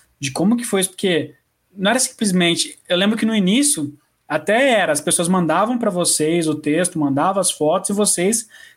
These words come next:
cadastravam, né? Mas chegou um momento que isso ficou impossível de ser executado e as próprias pessoas precisavam cadastrar. E hoje a gente vê muita gente reclamando,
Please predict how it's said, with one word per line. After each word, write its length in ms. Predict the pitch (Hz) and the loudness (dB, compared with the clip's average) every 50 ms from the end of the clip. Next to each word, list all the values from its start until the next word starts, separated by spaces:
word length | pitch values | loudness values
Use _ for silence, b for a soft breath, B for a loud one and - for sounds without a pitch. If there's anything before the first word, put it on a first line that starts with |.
| B _ | B _
cadastravam, 640 | - 165 196 208 202 - - 226 214 190 165 156 147 | -4 -2 -2 -2 -2 -2 -2 0 0 0 0 2 2
né? 140 | 147 147 151 151 | 2 2 2 0
Mas 160 | 160 160 - | 0 0 0
chegou 220 | - 165 160 175 | 0 0 0 0
um 40 | 180 | 0
momento 360 | 180 170 165 330 170 - - | 0 0 0 0 -2 -2 -6
que 120 | - - 175 | -6 -4 -2
isso 200 | 165 - - 180 | -2 -2 -4 -6
ficou 560 | - - - - - 175 175 175 180 175 175 | -10 -14 -16 -6 -4 -2 0 2 2 2 0
impossível 600 | 175 175 170 - 202 - - - 214 233 208 190 175 | 0 -2 -2 -2 -2 -2 -2 0 0 0 0 0 0
de 80 | - | 0
ser 140 | - - 165 | -2 -2 -2
executado 760 | 160 147 156 151 151 - - - 143 135 139 143 160 214 233 B B B B B B _ | -2 -2 -2 -4 -4 -8 -6 -4 -2 0 0 0 0 -2 -4 B B B B B B _
e 80 | 160 170 | -2 0
as 120 | 170 - | 0 0
próprias 360 | - - - 196 185 - 202 | -2 -2 -4 -4 -2 -4 -4
pessoas 480 | - - 220 214 214 - 233 240 240 240 | -4 -4 -4 -2 -2 0 0 0 0 -2
precisavam 540 | - - 185 180 - 170 165 160 156 156 156 | -2 -4 -4 -4 -4 -2 -2 0 0 0 0
cadastrar. 560 | 156 156 156 156 - - - 151 139 131 B B B B B _ | 0 0 -2 -2 -2 -2 -2 -2 -2 -4 B B B B B _
E 80 | - 175 | -2 0
hoje 100 | 190 196 | 0 2
a 20 | |
gente 180 | 226 233 233 220 | 0 0 0 0
vê 80 | 240 | 0
muita 260 | 240 220 240 240 269 | 0 0 0 0 0
gente 380 | 262 220 233 233 226 - - 240 | 0 0 2 0 0 0 0 0
reclamando, 640 | 214 220 214 - 233 233 214 214 220 202 160 - | 0 0 0 0 0 2 2 2 2 2 2 0